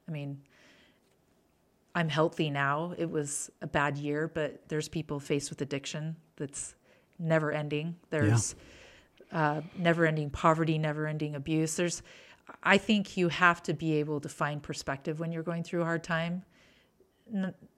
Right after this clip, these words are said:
Speaker 1: not to, you know, diminish what you're going through, but it does help you to
Speaker 2: Yeah.
Speaker 1: say, like, "Oh, I can get through this. I can do this." And, and yeah, hopefully you, you do learn tools that can help you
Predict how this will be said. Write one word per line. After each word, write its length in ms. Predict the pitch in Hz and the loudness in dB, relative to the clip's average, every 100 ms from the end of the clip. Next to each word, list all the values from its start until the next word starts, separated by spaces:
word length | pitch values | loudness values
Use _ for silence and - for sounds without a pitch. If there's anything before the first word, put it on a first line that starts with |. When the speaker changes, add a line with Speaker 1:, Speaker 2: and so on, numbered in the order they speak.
| _ | _
Speaker 1:
not 240 | 214 254 247 | 0 0 0
to, 140 | 190 151 _ _ _ _ | -4 -4 _ _ _ _
you 140 | 196 160 | -8 -4
know, 340 | 156 151 151 - _ _ _ _ _ - | -4 -4 -8 -12 _ _ _ _ _ -2
diminish 460 | 170 175 170 - | 2 2 2 0
what 200 | 170 156 | 2 2
you're 140 | 165 165 | 0 0
going 300 | 165 165 175 | -2 -4 -4
through, 320 | - 196 196 | 0 0 2
but 340 | 170 156 - | 2 2 0
it 160 | - 196 | -8 0
does 220 | 185 175 | 2 2
help 320 | 165 165 170 | 2 -2 -2
you 240 | 139 120 135 - _ | -6 -6 -8 -14 _
to 80 | - | 6
Speaker 2:
Yeah. 80 | 175 | 8
Speaker 1:
say, 460 | - 165 151 143 143 - | 6 2 0 0 -4 -6
like, 300 | 156 - - _ _ _ _ _ - | -6 -8 -16 _ _ _ _ _ 0
"Oh, 80 | 180 | 2
I 100 | 156 | 2
can 140 | 175 | 0
get 180 | 170 156 | -2 -2
through 160 | - 151 | -4 -4
this. 220 | 147 - | -4 -6
I 60 | 147 | -8
can 160 | 147 | -6
do 140 | 139 143 | -6 -6
this." 380 | 127 131 - - | -8 -6 -8 -6
And, 340 | 160 143 139 139 _ _ - _ _ _ _ - | -10 -8 -8 -10 _ _ -20 _ _ _ _ -4
and 160 | 175 | 0
yeah, 200 | 202 247 | 6 6
hopefully 400 | 151 226 - 269 | 6 2 2 2
you, 280 | 185 175 170 - | 2 2 -2 -4
you 200 | 175 170 | -2 0
do 400 | 185 190 202 165 | 2 2 2 0
learn 320 | 160 160 156 | 0 -2 -4
tools 380 | - 165 165 156 | -4 -4 -4 -4
that 160 | 135 | -6
can 120 | - | -6
help 300 | 135 147 143 - | -6 -6 -6 -4
you 340 | 147 139 139 | -2 -2 -4